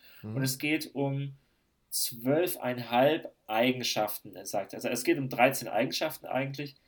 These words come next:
Speaker 2: ähm, die man, die gut sind, um quasi im, im, im,
Speaker 1: In der
Speaker 2: im,
Speaker 1: Businesswelt.
Speaker 2: im Geschäftsleben, aber auch
Speaker 1: Ja.
Speaker 2: so im Leben, im,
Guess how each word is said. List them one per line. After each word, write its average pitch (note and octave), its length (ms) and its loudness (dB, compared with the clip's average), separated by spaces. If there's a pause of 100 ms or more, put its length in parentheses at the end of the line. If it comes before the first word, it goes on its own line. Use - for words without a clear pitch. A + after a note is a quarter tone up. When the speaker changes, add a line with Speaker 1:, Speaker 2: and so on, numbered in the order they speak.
(440)
Speaker 2:
ähm, B2+ 520 0 (120)
die C3 800 2 (1500)
man, B2 340 0 (240)
die B2+ 340 -2
gut A#3+ 300 6
sind, E3+ 380 2
um C#3+ 480 -4 (720)
quasi B2 580 2
im, G#2+ 600 -12 (360)
im, - 260 -20
im, - 300 -12
Speaker 1:
In - 200 -6
der G#2 100 0
Speaker 2:
im, B2 60 -2
Speaker 1:
Businesswelt. G#2+ 680 2
Speaker 2:
im A#2+ 100 -8
Geschäftsleben, D#3 920 0
aber A#2 260 4
auch A2 100 4
Speaker 1:
Ja. G#2 40 -2
Speaker 2:
so C3 300 0
im C#3+ 120 -2
Leben, C3 440 2
im, B2+ 280 -6